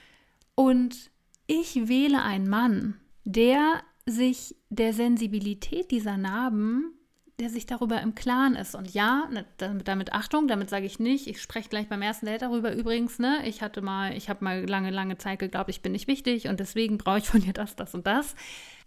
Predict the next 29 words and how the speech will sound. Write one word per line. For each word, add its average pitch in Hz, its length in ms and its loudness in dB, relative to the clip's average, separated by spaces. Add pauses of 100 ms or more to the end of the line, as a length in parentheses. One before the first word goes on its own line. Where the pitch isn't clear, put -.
(100)
Nein, 202 480 4
eine 196 200 0
Königin 240 760 -4
weiß, 202 960 -2 (100)
dass 208 500 -6 (140)
sich 208 580 -2
das 202 200 -6
Beziehungsnetz 247 1200 0
entwickelt 220 800 0
und 240 100 0
dass 208 140 -4
da 220 80 -2
nicht 208 200 -4
erst, - 280 -8
na, 202 160 0
also 202 200 0
dass 202 160 -6
da 214 100 -2
gleich 202 220 -2
von 208 120 -2
der 185 80 -2
ersten 214 240 0
Sekunde 233 380 2
an 208 160 2
Tag 208 260 -2
eins 214 240 -2
alles 196 240 -4
draufgeladen 262 720 -2
wird. 269 280 -4